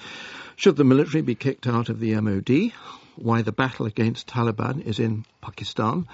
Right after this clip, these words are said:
The ground rules for the next defence review. Why can't the army afford to pay T A soldiers, but still wants them in Afghanistan? Has, uh, Mister Karadzic played his final legal card? And is Hillary Clinton, Hillary Clinton,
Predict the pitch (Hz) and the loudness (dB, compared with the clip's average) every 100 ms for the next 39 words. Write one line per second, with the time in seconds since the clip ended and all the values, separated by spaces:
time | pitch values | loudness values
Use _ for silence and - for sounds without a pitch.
0 | - - - - 110 139 147 151 139 175 | -18 -20 -16 -6 4 6 6 6 6 6
1 | 190 - 127 139 - 127 - 156 160 131 | 4 2 2 0 -2 -4 0 -2 0 -2
2 | 120 135 190 175 - 127 151 - 147 185 | 2 2 2 -2 -2 2 2 4 2 2
3 | 220 - - 233 131 127 131 160 165 - | -4 -16 -14 0 2 4 4 2 2 2
4 | 131 123 127 139 127 - - 127 123 - | 0 0 -6 -2 -2 -2 0 2 2 0
5 | 135 113 156 196 - - - 269 139 139 | 2 2 0 -6 -8 -8 -2 0 2 0
6 | - - 120 120 123 - 110 - 123 123 | -2 -2 0 0 -2 -6 -6 -2 -4 -4
7 | - 143 202 - - - - - _ _ | -6 -6 -8 -14 -18 -18 -20 -20 _ _
8 | 143 135 123 - 147 131 135 - - 196 | 2 2 0 -4 0 2 0 -4 -6 -4
9 | 127 104 - - 123 123 123 117 - 139 | -2 -4 -8 -6 -2 -2 -4 -8 0 2
10 | 120 107 120 131 113 120 - - 98 110 | 2 0 0 4 4 0 -10 -6 -4 -6
11 | - - - 269 269 247 220 202 190 - | -12 -10 2 2 2 2 4 4 2 2
12 | 135 92 85 101 - 240 202 196 - 113 | 0 0 -8 -6 -4 0 -2 -2 0 0
13 | 104 104 | -2 -10